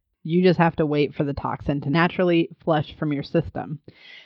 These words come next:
And they might maybe put you on, like, a respirator or something like that to help you breathe,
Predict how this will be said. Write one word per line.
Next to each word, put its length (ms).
And 340
they 80
might 380
maybe 240
put 160
you 80
on, 120
like, 140
a 60
respirator 600
or 60
something 320
like 140
that 180
to 60
help 200
you 120
breathe, 340